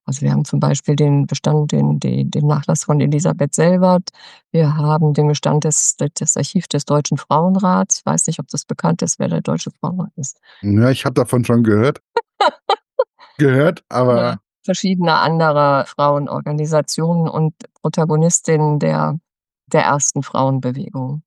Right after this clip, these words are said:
Speaker 1: Und wir suchen neue Räume, weil wir aus allen Nähten platzen.
Speaker 2: Und warum sollte man euch mal besuchen?
Speaker 1: Warum sollte,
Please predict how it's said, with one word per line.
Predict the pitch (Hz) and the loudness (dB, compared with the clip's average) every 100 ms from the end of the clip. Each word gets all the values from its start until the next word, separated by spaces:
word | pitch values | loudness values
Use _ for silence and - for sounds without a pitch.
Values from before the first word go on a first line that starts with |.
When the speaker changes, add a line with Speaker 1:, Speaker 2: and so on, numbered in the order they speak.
| _ _ _ _ _ - | _ _ _ _ _ -6
Speaker 1:
Und | 156 143 156 | -6 -4 -6
wir | - 151 147 160 - _ _ _ _ _ _ | -2 0 0 -2 -12 _ _ _ _ _ _
suchen | - 202 202 175 | -2 0 0 2
neue | 151 151 | 2 2
Räume, | 151 156 180 214 226 214 | 2 2 4 4 2 2
weil | 185 165 175 | 0 -2 -4
wir | 156 | -6
aus | 156 - | -6 -6
allen | 160 156 160 | -4 -2 -2
Nähten | 156 202 - 214 | -2 -4 -4 -6
platzen. | - 208 - - 220 240 - _ _ _ _ _ _ _ _ | -4 -4 -2 -2 -2 -2 -6 _ _ _ _ _ _ _ _
Speaker 2:
Und | 120 104 | -4 0
warum | 107 107 113 | 0 2 0
sollte | 107 110 110 120 | 2 2 4 4
man | 107 104 101 104 - | 4 4 0 -4 -8
euch | - 107 104 | -2 0 0
mal | 107 92 | 0 0
besuchen? | 95 101 113 135 - 196 - _ _ _ _ _ _ _ | 0 -4 -4 -4 -2 -2 -4 _ _ _ _ _ _ _
Speaker 1:
Warum | 165 160 180 | -6 -2 0
sollte, | 196 196 185 | 0 -2 -2